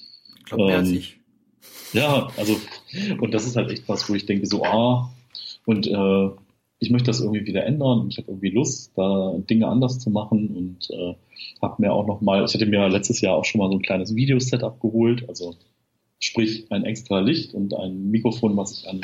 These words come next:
Speaker 2: äh, das Smartphone dran stecken kann. Und vielleicht probiere ich das noch mal, aber dann erstmal auf so einem Low-Level, dass ich irgendwie auf Facebook oder so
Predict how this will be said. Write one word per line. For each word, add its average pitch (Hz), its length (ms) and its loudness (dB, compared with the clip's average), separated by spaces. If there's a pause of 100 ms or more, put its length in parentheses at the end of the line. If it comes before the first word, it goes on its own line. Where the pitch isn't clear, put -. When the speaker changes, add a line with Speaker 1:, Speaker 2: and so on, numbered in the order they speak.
Speaker 2:
äh, 92 240 -6
das - 160 -4
Smartphone 120 440 2
dran 107 220 0
stecken 107 320 -2
kann. 104 300 -4 (540)
Und 98 340 2
vielleicht 101 240 0
probiere 98 260 0
ich 101 100 -2
das - 200 -2
noch - 180 -4
mal, 87 200 0
aber 90 180 -2
dann 92 140 2
erstmal 92 280 0
auf 90 140 -2
so 107 100 0
einem 90 380 2 (240)
Low-Level, 101 640 2
dass - 180 -4
ich - 160 -6
irgendwie 90 480 -8
auf 87 180 -12 (720)
Facebook 98 540 -2
oder 98 180 -2
so 98 280 -2